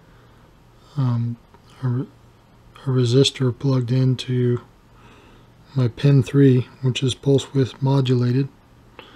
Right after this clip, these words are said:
Uh, comes out, goes through resistor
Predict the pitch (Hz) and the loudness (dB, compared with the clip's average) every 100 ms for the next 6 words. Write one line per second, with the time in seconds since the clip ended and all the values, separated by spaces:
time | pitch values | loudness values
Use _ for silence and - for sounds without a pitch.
0 | - - - - _ - 135 127 117 - | -20 -20 -20 -20 _ -12 -6 -4 -4 -4
1 | 135 127 127 135 123 127 123 139 127 127 | -2 0 0 0 0 -2 -2 -2 0 0
2 | 117 131 - 143 139 | 2 0 0 0 0